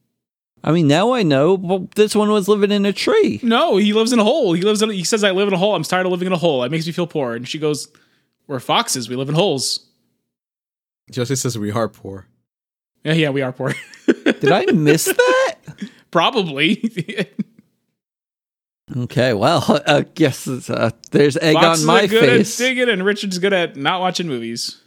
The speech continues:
Speaker 1: No, I watched the movie. Okay, I was eating cookies during the movie,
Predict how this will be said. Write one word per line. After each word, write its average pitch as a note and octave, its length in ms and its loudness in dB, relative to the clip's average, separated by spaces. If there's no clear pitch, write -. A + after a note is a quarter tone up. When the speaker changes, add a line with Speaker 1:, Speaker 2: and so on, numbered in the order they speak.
Speaker 1:
No, B3 240 0
I A3+ 100 2
watched A#3+ 340 -2
the A3 80 -2
movie. G#3 340 2
Okay, E3+ 300 4
I D3 160 2
was G3+ 180 0
eating F#3+ 240 4
cookies D3+ 500 0
during D#3+ 360 2
the E3 60 2
movie, E3+ 580 0